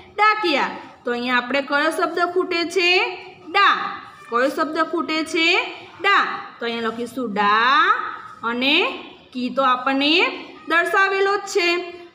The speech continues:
તો ડા કી યા. કયો સ-, અહીંયા શું લખીશું આપણે? યા. ડાકિયા અને કિસાન.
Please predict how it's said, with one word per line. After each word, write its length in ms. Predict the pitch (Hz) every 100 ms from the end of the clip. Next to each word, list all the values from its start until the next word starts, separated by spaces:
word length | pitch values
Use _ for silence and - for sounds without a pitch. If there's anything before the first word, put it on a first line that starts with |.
| -
તો 120 | 240
ડા 560 | 214 214 220 262 311 392 440 427 -
કી 680 | 240 247 302 403 571 - - - - 359
યા. 400 | 466 427 - - - - -
કયો 200 | 214 240
સ-, 140 | 285
અહીંયા 440 | 254 - 220 226 233
શું 160 | 277
લખીશું 500 | 311 311 330 339 320
આપણે? 460 | - 330 359 359 - - - -
યા. 400 | 320 208 - - - - - - 208 196
ડાકિયા 1600 | 226 240 269 302 320 320 - 240 233 220 190 185 196 202 285 415 554 - - 196
અને 220 | 220 277 466 - - - - _ -
કિસાન. 2250 | 302 339 370 403 427 - - 226 208 214 277 381 - - - - - 254 262 196 - -